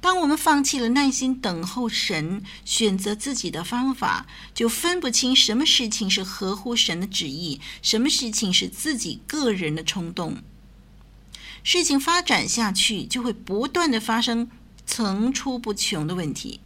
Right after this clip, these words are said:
以致带来无限的遗憾。等候神是因为对神的信心，因为深信神必有办法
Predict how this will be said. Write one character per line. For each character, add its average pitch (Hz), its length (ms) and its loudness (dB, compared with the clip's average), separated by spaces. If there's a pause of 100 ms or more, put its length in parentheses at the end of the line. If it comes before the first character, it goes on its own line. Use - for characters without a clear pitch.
(440)
以 202 100 -4
致 196 240 0
带 240 300 -2
来 170 180 -2
无 185 280 -4
限 220 340 -2
的 165 80 -4
遗 151 260 -6
憾。 170 400 -6 (1600)
等 262 160 6
候 370 220 4
神 233 260 2
是 269 120 2
因 262 120 2
为 277 160 2
对 277 240 0
神 180 300 2
的 190 60 -2
信 190 280 -4
心， 202 440 -4 (260)
因 302 140 2
为 311 100 4
深 320 260 4
信 294 180 4
神 196 440 2
必 262 160 0
有 160 140 0
办 247 380 2
法 - 300 0